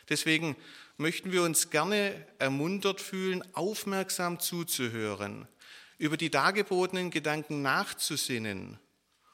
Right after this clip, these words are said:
und uns immer wieder die Frage zu stellen, wie kann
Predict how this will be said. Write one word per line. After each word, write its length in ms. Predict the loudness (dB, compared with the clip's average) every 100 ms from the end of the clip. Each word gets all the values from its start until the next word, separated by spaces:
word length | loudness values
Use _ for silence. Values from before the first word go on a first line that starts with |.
| _ _ _
und 140 | -2 0
uns 140 | 0
immer 180 | 2 2
wieder 200 | 4 2
die 160 | 2 -2
Frage 480 | -2 4 4 4 0
zu 180 | 0
stellen, 460 | 0 0 0 0 -4 -8 -20 -12
wie 140 | -6 -4
kann 340 | 2 2 2